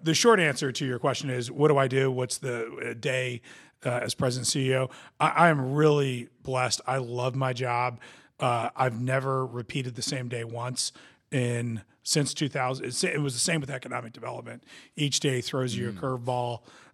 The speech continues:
Speaker 1: Uh, you have to be able to catch that or hit it, whatever the right analogy is.
Speaker 2: Yeah.
Speaker 1: Um, and it, it's really exciting. So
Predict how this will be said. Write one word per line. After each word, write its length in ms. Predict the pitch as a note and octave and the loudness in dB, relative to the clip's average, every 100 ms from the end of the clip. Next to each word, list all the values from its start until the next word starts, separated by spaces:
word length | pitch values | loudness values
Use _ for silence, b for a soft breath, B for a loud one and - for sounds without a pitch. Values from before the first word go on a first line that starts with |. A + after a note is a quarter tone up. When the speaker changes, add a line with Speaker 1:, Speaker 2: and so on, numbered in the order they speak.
| - | -4
Speaker 1:
Uh, 120 | B2 | -2
you 180 | B2 B2+ | 2 0
have 140 | B2+ | 0
to 100 | C3+ | -4
be 240 | A#2+ B2+ | -6 -6
able 160 | B2 A#2+ | -6 -8
to 80 | G#2+ | -12
catch 400 | - D3+ C#3+ - | -2 0 2 0
that 400 | D3 C3+ C3+ - | 0 2 0 -2
or 160 | C3+ A2 | -6 -4
hit 200 | - C#3+ | -2 -2
it, 220 | C3+ C#3 | -2 -4
whatever 260 | A#2+ B2 B2+ | -4 -4 -4
the 120 | A#2 | -6
right 160 | A#2+ A#2 | -6 -6
analogy 420 | A#2+ B2+ B2+ B2+ | -6 -8 -8 -8
is. 320 | B2+ B2+ A#2+ - | -6 -4 -6 -6
Speaker 2:
Yeah. 300 | F2+ G#2+ A#2 - | 0 2 2 0
Speaker 1:
Um, 440 | B2+ A#2+ A2+ A2+ - | 0 0 -4 -10 -4
and 380 | C#3 C3+ B2+ B2 | 0 2 0 -2
it, 320 | - - - | -6 -6 -4
it's 120 | C3+ | 0
really 140 | F#3+ F3 | 4 4
exciting. 340 | C3 C#3+ A#2+ B B B | 4 2 0 B B B
So 380 | - E3 C#3+ | 6 8 8